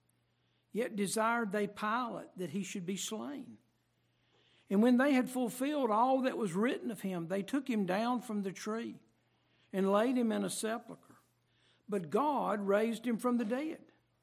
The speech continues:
And he was seen many days of them which came up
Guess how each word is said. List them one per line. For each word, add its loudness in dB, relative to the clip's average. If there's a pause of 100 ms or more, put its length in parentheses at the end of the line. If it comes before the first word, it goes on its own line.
(760)
And 2
he 6
was 2
seen 6
many 8
days 2
of -4
them -2
which -6
came 0
up -2